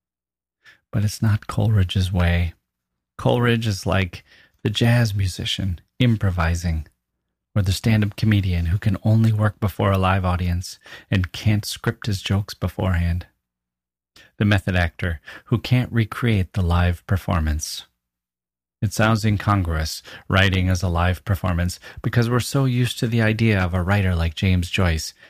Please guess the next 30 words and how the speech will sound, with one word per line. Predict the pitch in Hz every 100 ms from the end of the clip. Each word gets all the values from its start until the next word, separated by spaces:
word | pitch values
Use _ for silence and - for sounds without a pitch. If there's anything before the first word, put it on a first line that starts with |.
| _
spending | - 107 101 104
a |
day | 92 104 92 87
on | 80 80
a |
single | - 98 90
sentence. | 82 92 80 85 78 - - _ _ _ _ _ - - -
Or | 104
Raymond | 90 110 107 101
Carver | - 104 92 82 80 - _ _
saying | - 113 107
you | 110
edit | 117 101 110
a | 110
short | - 110 110
story | - 104 104
until | 104 - 113
you | 110
find | - 110 110
yourself | 110 - 98 98 - _ _ _ _
putting | - 110 113
in | 113
the | 110
commas | - 92 85 82 85 -
that | - 95 -
you | 95
had | 82 80
just | - 95 -
taken | 95 - 85
out. | 82 87